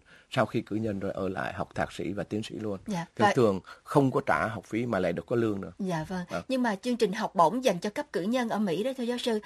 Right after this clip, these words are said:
Speaker 1: Vâng.
Speaker 2: là cũng cả trường công lẫn trường tư đều có.
Speaker 1: Tôi không biết trường công, tôi nghĩ là, ờ, theo chúng ta đã nói rằng là trường công
Speaker 2: Có
Speaker 1: họ
Speaker 2: mà
Speaker 1: không,
Speaker 2: ít.
Speaker 1: rất là ít về
Speaker 2: Dạ.
Speaker 1: merit, nhưng mà
Speaker 2: À.
Speaker 1: trường tư thì rất là nhiều.
Speaker 2: Dạ.
Speaker 1: Trường tư có thể
Speaker 2: À.
Speaker 1: từ hai chục, ba chục cho đến một trăm phần trăm.
Speaker 2: Dạ vâng.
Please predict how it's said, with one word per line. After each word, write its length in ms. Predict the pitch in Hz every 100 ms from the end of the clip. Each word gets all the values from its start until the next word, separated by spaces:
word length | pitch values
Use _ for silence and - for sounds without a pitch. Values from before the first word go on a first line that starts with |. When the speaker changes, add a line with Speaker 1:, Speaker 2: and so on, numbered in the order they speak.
| - 202
Speaker 1:
Vâng. 140 | 202
Speaker 2:
là 140 | 185
cũng 240 | 175 185 247
cả 160 | 214 240
trường 200 | 214 185 -
công 240 | 240 233
lẫn 200 | 202 208
trường 180 | 247 190
tư 200 | 220 214
đều 180 | 185 165
có. 300 | 175 196 277 _ _ - -
Speaker 1:
Tôi 140 | 143 143
không 280 | 165 160
biết 220 | 156 190 - -
trường 160 | 117
công, 300 | 107 143 139
tôi 160 | 123 151
nghĩ 140 | 117
là, 180 | 135 127 101
ờ, 140 | - 110
theo 180 | 139 139
chúng 180 | 135 139
ta 160 | 147 127
đã 100 | 107
nói 260 | 120 147 -
rằng 160 | 110
là 100 | 104 -
trường 140 | 107 92
công 300 | 135 127 123 _ _ _ -
Speaker 2:
Có 80 |
Speaker 1:
họ 60 | 233
Speaker 2:
mà 100 | 262
Speaker 1:
không, 140 | 131
Speaker 2:
ít. 80 | - - _ - _ -
Speaker 1:
rất 200 | 120 -
là 80 | 120
ít 160 | 175 -
về 160 | 196 110
Speaker 2:
Dạ. 60 |
Speaker 1:
merit, 300 | 120 120 127 - - - -
nhưng 100 | 127
mà 80 | 107
Speaker 2:
À. 40 |
Speaker 1:
trường 140 | 110 104
tư 200 | 131 117
thì 100 | 104
rất 160 | 135
là 80 | 123
nhiều. 180 | 95 87 -
Speaker 2:
Dạ. 220 | 208 185 165
Speaker 1:
Trường 100 | 156
tư 120 | 117
có 100 | 123
thể 120 | 117
Speaker 2:
À. 100 | 101 107
Speaker 1:
từ 120 | 98
hai 180 | 104 107
chục, 200 | - -
ba 140 | 104 98
chục 180 | 85 -
cho 80 | 113
đến 140 | 101
một 180 | 120 -
trăm 120 | 95
phần 100 | 92 -
trăm. 120 | 90 - -
Speaker 2:
Dạ 340 | 175 156 160
vâng. 260 | 180 175